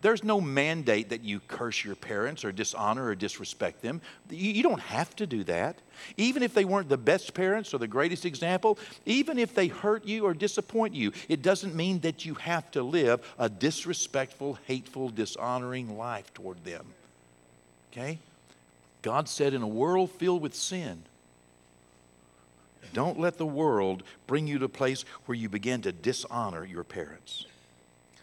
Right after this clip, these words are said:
Number six, do not commit murder. Number seven, do not commit adultery. <laughs> Number eight, <laughs> was that funny?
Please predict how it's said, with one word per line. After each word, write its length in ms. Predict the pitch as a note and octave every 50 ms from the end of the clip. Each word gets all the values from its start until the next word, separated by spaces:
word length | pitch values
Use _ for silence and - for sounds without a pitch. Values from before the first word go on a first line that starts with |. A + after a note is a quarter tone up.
| - - - - - - - - - - _ _ _ _ _ -
Number 180 | C3 C3+ C3
six, 460 | A#2+ - - D3+ A#2+ - - - - - - - - - - - - - - -
do 180 | - C#3 D3+
not 280 | C#3 C3 A#2 A2 G2 -
commit 260 | - G2+ F#2+ G2 G2
murder. 380 | F2+ E2+ E2 D2+ C#2+ D2 D2 - - - - - - _
Number 260 | B2 D3+ D#3+ D#3 D#3+
seven, 480 | - - - D#3+ C3 A2+ G2 F#2 F2+ F#2+ - - -
do 160 | - D3+ E3
not 220 | D3+ C#3+ C3 A2+ -
commit 240 | - B2 A#2 A2+ G2+
adultery. 540 | G2+ F#2 G2 F#2 F2 - - F#2+ E2+ D#2 - - - _ _ _ _ _ _ - - - _
<laughs> 600 | _ - - - - - - _ - _ - -
Number 420 | D3+ C3 C3 E3 D3 C3 E3 D#3+ B2
eight, 200 | A#2+ B2+ - - - - - - - - - -
<laughs> 340 | - - - - - - -
was 100 | C3 C#3
that 180 | C#3+ F#3+ F3+
funny? 360 | - - F3+ D#3 - G3+ E3+